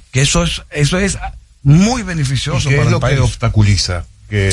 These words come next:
Speaker 2: se
Speaker 1: Bueno,
Speaker 2: concrete?
Speaker 1: bueno, obviamente, obviamente la República Dominicana, eh, eh, eh, l-, no controla todos los aeropuertos, o sea, no, no controla ningún aeropuerto. Ya hay un, cuando hay un contrato de concesión, ya hay unos derechos adquiridos que nosotros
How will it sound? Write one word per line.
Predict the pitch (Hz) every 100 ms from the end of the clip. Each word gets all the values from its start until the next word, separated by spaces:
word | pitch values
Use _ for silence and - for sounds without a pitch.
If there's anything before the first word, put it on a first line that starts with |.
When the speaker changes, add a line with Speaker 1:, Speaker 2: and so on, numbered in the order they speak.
| 90
Speaker 2:
se | 87
Speaker 1:
Bueno, | - 254 262 240
Speaker 2:
concrete? | 233 - 95 - 85
Speaker 1:
bueno, | 160 165 190
obviamente, | 220 165 170 165 175 170 147 180
obviamente | - 123 123 123 135 131 147
la | 117
República | 113 98 95 101 104
Dominicana, | 113 123 139 156 139 123 131 156 -
eh, | 98
eh, | 104 104 107 107 107
eh, | 92 - - _ _
l-, | 98 104 135 156 143
no | 135 131 135 143 147
controla | 151 120 107 139 151 143
todos | 117 120 127
los | 110
aeropuertos, | 107 101 85 151 196 113
o | 95
sea, | - 120
no, | 98 117
no | 131
controla | 147 143 151 160 127
ningún | 113 113 110
aeropuerto. | 107 90 87 85
Ya | 98 98 113
hay | 139
un, | 143
cuando | 123 113
hay | 123
un |
contrato | 139 147 143 131 139
de |
concesión, | 139 131 127 - 170 139 180 - _ _
ya | 110
hay | 117
unos | 127 120
derechos | 110 113 117 127
adquiridos | 123 110 107 156 120 -
que | 104
nosotros | 104 110 110